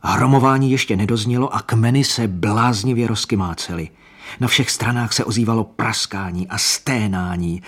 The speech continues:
z korun pršely urvané výhonky a suché větve. Ve mně se probudil skutečný strach. Uvědomil jsem si svou chybu.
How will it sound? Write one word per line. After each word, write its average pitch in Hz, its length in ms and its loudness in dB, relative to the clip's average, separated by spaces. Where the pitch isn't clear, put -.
z - 100 -4
korun 117 300 2
pršely 113 480 0
urvané 117 460 2
výhonky 113 460 -2
a - 60 -8
suché 117 320 -2
větve. 85 380 -6
Ve 90 80 -8
mně 110 160 -4
se 98 220 -6
probudil 92 600 -8
skutečný - 760 -4
strach. - 600 -6
Uvědomil 104 440 0
jsem 113 180 -2
si 120 120 -6
svou 110 240 -2
chybu. 90 400 -6